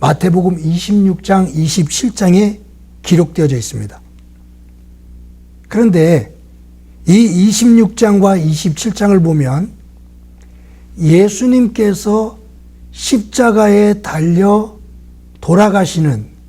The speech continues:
잡히시고 돌아가시는, 십자가에 달려 돌아가시는 그 과정 속에서 예수님을 떠나는 사람들이 있습니다.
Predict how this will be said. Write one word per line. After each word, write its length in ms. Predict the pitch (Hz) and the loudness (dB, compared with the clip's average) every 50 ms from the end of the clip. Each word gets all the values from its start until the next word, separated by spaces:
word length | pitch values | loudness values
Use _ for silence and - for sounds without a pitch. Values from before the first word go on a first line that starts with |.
| - - - - - - - - | -20 -20 -20 -20 -20 -20 -18 -10
잡히시고 1040 | - - 190 180 - - 202 214 - - - 202 175 190 208 214 220 214 - - - - - - - - - - - - - | -4 -2 -2 -2 -2 0 0 0 0 0 -2 -2 0 2 2 0 0 -2 -8 -14 -20 -20 -20 -20 -20 -20 -20 -20 -20 -20 -20
돌아가시는, 920 | - - 143 151 160 180 208 202 214 208 - - 190 156 151 156 196 226 220 - - - | -8 -2 0 2 2 2 2 0 0 -2 -2 -2 -2 0 0 0 -2 -4 -8 -12 -20 -20
십자가에 480 | - - - 208 - - 220 214 214 208 | -16 -14 -12 -6 -2 0 2 4 4 4
달려 280 | 180 202 196 190 196 185 | 4 4 4 2 2 0
돌아가시는 640 | 190 170 175 165 165 165 - - 175 175 175 151 | 0 -2 -2 -2 -2 -2 -2 -2 -2 0 -2 -2
그 220 | - - 165 160 151 | -2 -4 -4 -4 -4
과정 360 | - - - 127 151 175 196 | -4 -6 -4 0 2 2 2
속에서 680 | 190 - 196 190 185 165 - 165 170 196 226 240 - - - - - - - - - - - - - - - - - - - - - - - - - - - - - - - - - - - - - - | 0 0 -2 -2 -2 -2 -2 -2 -2 -2 -2 -4 -10 -16 -20 -20 -20 -20 -20 -20 -20 -20 -20 -20 -20 -20 -20 -20 -20 -20 -20 -20 -20 -20 -20 -20 -20 -20 -20 -20 -20 -20 -20 -20 -20 -20 -20 -20 -10 -4
예수님을 880 | 160 147 151 170 196 214 208 - 262 254 262 254 240 214 160 131 127 - - - - - - - - - - - - - - | 0 2 2 2 2 0 0 0 0 2 2 2 2 2 0 -2 -6 -10 -18 -20 -20 -20 -20 -20 -20 -20 -20 -20 -20 -16 -10
떠나는 520 | - 240 262 294 294 285 311 302 294 269 | -8 -6 -4 -2 0 2 4 4 4 2
사람들이 400 | - - 214 190 165 147 123 110 | 0 -2 -4 -4 -4 -4 -6 -8
있습니다. 420 | 110 104 - - - 104 101 - | -10 -12 -16 -18 -20 -20 -20 -20